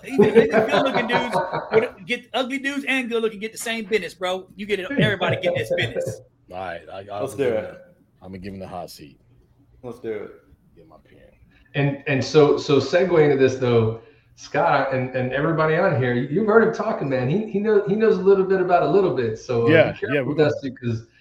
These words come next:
Speaker 2: Scott will get your ass.
Speaker 3: We're gonna
Speaker 4: All right.
Speaker 3: find out. We're gonna find out here.
Speaker 1: Scott needs to get a fucking hobby. That would he
Speaker 3: <laughs> All right. So just, just to be in all fairness, I'm gonna, I'm gonna keep some of these the same.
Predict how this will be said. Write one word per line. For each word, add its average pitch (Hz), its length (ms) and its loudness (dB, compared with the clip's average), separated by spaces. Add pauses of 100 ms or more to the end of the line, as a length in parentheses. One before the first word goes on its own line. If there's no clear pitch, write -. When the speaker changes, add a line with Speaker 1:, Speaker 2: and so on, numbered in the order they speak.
(180)
Speaker 2:
Scott 165 320 -6
will 185 80 -4
get - 140 -6
your 117 140 -2
ass. - 340 -10 (800)
Speaker 3:
We're 107 80 -20
gonna 120 100 -8
Speaker 4:
All 123 180 0
right. 131 80 -4
Speaker 3:
find 101 160 -10
out. 85 220 -14 (360)
We're 104 100 -20
gonna 98 180 -14
find 85 320 -14
out 73 120 -14
here. 80 220 -18
Speaker 1:
Scott 180 200 -8
needs 156 120 -16
to 143 60 -20
get 143 100 -10
a 127 40 -18
fucking - 260 -18
hobby. 139 360 -14 (320)
That 202 120 -10
would 143 100 -10
he 180 80 -2
Speaker 3:
<laughs> 131 560 -2 (1900)
All 104 160 -4
right. 101 140 -2
So 123 220 -4 (240)
just, 143 300 4
just 180 240 6
to 165 60 4
be 156 220 2
in 143 140 0
all 131 220 0
fairness, 90 720 -4 (440)
I'm 104 160 -8
gonna, 110 180 -8 (120)
I'm 107 120 -12
gonna 110 120 -12
keep 113 220 -10
some 107 200 -10
of 101 60 -10
these 101 140 -8
the 90 100 -16
same. 80 340 -14